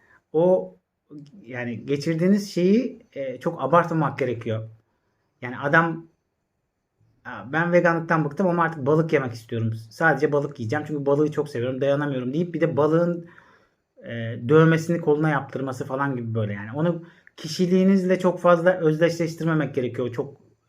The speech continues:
e, gazla. Ee, yani yeni bir tutkunun su yüzüne çıkarken onu çok böyle kişiliğinizle özdeşleştirmemek lazım. Çünkü,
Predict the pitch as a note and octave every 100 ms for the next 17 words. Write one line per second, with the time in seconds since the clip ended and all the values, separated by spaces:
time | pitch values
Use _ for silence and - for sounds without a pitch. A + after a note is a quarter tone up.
0 | _ G#2+ G#2 F#2+ - _ _ _ _ _
1 | C3+ C#3 B2+ A#2 A2 A2+ _ _ _ _
2 | _ _ _ A2 A2 G#2+ G#2 G#2 G#2 G2+
3 | G2+ A2 A2 _ _ _ _ _ - B2+
4 | A#2+ D#3+ G3 F#3+ - - F#3 F#3 - F#3+
5 | F3+ F#3 F#3 A3+ G#3+ F3+ E3+ F3+ F#3 F#3
6 | - _ - F3 E3 D#3+ D#3+ - - D#3+
7 | F3 E3+ E3 D#3 D3 D3+ D#3 - D3 D3+
8 | C#3 C#3 - _ - C#3 F3+ C4 F3+ F#3+
9 | F#3